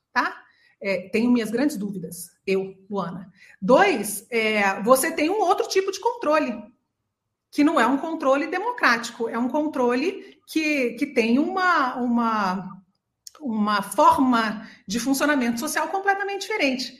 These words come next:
E isso pode influenciar na forma como você ajuda ou não a disseminação de uma doença infecciosa na população.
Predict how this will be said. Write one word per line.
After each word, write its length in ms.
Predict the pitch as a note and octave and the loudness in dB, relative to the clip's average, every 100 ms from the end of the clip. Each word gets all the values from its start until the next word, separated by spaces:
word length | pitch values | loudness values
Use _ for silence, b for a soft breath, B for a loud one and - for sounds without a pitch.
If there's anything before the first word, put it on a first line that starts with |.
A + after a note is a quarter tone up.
| B - | B 4
E 160 | G4+ | 6
isso 200 | D4 F4 | 6 4
pode 440 | F4 B3 B3 B3+ D4+ | 0 4 4 2 -2
influenciar 760 | D4+ D#4+ D#4+ F4 B3+ B3 B B B | -2 -4 -4 0 0 -2 B B B
na 140 | C#4 C#4+ | 0 2
forma 340 | A#3 A3+ A#3 | 2 0 0
como 200 | C4 B3+ | -2 -2
você 460 | A#3+ C#4 - A#3+ B3+ | -2 -2 0 0 0
ajuda 560 | - B3 A3 A3 A3+ | 0 0 0 -2 -2
ou 100 | D4+ | 0
não 240 | C4 G3+ A#3+ | 0 0 -2
a 60 | |
disseminação 460 | B3 C4+ C4 C4 G3+ | -2 -2 -2 -4 -6
de 60 | |
uma 120 | A3+ A3+ | -4 -4
doença 240 | G#3+ A3+ | -4 -4
infecciosa 420 | A#3 A#3 G#3+ G3+ | -6 -6 -6 -6
na 100 | G#3 | -6
população. 500 | G#3+ - E4+ - - | -10 -12 -14 -14 -20